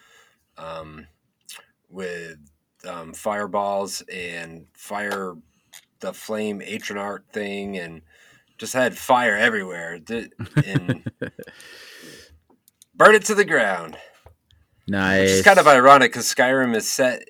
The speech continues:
Speaker 1: in the winter and the cold, so it seems like fire would be, like, the,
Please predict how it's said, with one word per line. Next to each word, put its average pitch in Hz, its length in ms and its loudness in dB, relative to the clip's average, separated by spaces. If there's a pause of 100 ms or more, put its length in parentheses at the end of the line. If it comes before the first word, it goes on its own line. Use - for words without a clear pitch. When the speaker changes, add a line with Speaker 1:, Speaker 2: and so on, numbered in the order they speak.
Speaker 1:
in 113 180 -8
the 98 80 -6
winter 113 380 -2
and 107 140 -2
the 92 40 -6
cold, 123 400 -4
so 107 180 -6
it 104 100 -8
seems 135 380 -8
like 104 340 -10
fire 104 400 -8
would 98 260 -10
be, 110 240 -12
like, 90 300 -10
the, 85 260 -14